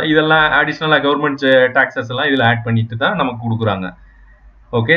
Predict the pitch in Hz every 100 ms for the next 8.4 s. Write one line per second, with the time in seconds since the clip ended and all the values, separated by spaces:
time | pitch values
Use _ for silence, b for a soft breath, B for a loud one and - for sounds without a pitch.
0 | 170 117 117 127 160 151 135 151 139 131
1 | 139 110 120 131 123 131 123 123 117 101
2 | 98 101 127 - B B B 120 123 135
3 | 135 127 131 123 131 120 123 120 117 110
4 | 92 95 - b b - 131 143 170 175
5 | - 143 147 - 175 175 185 180 - -
6 | 160 170 156 175 170 123 156 185 - 139
7 | 139 131 139 - 147 139 139 160 175 170
8 | 170 151 117 120